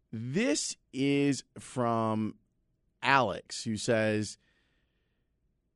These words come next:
"Is Loho Daily going to be on Spotify?" That's the other podcast I do daily.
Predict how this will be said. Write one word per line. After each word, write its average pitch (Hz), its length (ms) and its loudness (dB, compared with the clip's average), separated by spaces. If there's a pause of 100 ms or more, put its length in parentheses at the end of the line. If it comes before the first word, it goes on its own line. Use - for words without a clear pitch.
(480)
"Is 120 200 2
Loho 202 340 8
Daily 151 300 4
going 143 200 2
to 131 60 2
be 123 140 0
on 123 120 0
Spotify?" 131 600 2
That's 104 160 -6
the 107 160 -4
other 98 280 -4 (160)
podcast 92 600 -4
I 87 80 -4
do 82 240 -10
daily. 85 500 -10